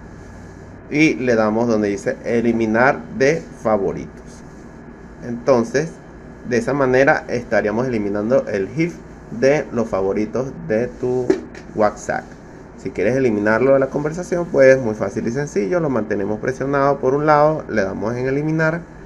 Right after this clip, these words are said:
y, eh, luego le damos en eliminar para mí o para todos.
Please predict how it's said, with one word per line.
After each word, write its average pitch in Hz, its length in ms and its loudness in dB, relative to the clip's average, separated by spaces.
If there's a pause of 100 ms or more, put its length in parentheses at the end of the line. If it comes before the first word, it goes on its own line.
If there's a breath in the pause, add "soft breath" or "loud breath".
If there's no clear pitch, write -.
(320 loud breath)
y, 151 320 0 (180)
eh, 107 220 0
luego 101 380 2
le 117 120 2
damos 101 340 -2
en 104 100 -4
eliminar 95 600 -4 (120)
para 95 440 4
mí 127 320 0
o - 160 0
para 95 220 -2
todos. 90 360 -2